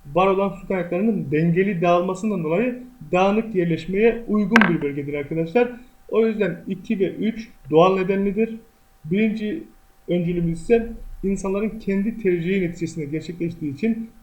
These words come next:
beşeri etmendir diyebiliriz. Sorumuzun cevabı da A seçeneği olması gerekir bu yüzden. Geldik arkadaşlar on beşinci sorumuza. Burada diyor ki yukarıda verilen nüfus piramidine sahip olan bir ülkede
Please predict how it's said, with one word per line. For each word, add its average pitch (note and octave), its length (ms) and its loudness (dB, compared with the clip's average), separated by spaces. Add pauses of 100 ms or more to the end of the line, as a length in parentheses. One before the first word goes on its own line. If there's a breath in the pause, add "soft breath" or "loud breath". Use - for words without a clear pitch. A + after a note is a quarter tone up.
beşeri F#3 420 0
etmendir C3 540 -4
diyebiliriz. G3+ 540 -2 (340)
Sorumuzun D#3+ 480 -2
cevabı F3 340 0
da G#3+ 300 -2
A F3+ 180 -2
seçeneği E3 460 -4
olması E3 400 -6
gerekir D#3+ 500 -4
bu D#3+ 80 -4
yüzden. A#2+ 340 -6 (280)
Geldik A#3 280 6
arkadaşlar A3 720 4 (100)
on G#3 260 2
beşinci F#3 360 0
sorumuza. F#3+ 800 0 (300)
Burada A#3 220 4
diyor C4 180 0
ki F3 180 -2 (120)
yukarıda A3+ 440 6
verilen G#3+ 320 4
nüfus A3+ 320 -6
piramidine G#3 580 0 (340)
sahip G3+ 380 -2
olan E3+ 520 -2
bir F#3 100 -4
ülkede F3 600 -2